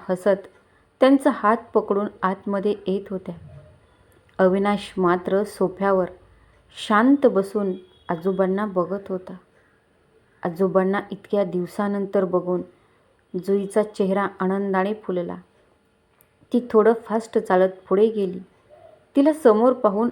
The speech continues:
आजोबांच्या चेहऱ्यावर खूप मोठी स्माईल आली, पण त्यांनी लगेच चेहरा थोडा रागीट केला.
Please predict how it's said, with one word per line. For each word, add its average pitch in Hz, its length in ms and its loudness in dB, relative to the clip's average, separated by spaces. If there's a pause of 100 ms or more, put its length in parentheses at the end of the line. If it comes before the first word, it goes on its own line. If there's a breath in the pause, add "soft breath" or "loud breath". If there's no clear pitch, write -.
आजोबांच्या 196 580 -2 (120)
चेहऱ्यावर 196 520 0 (180)
खूप 226 280 -2
मोठी 185 340 -2
स्माईल 185 560 -2
आली, 175 240 -8 (1120)
पण 196 120 2
त्यांनी 202 480 0
लगेच 202 360 2 (340)
चेहरा 190 280 0 (100)
थोडा 185 260 2
रागीट 165 340 -4
केला. 175 360 -8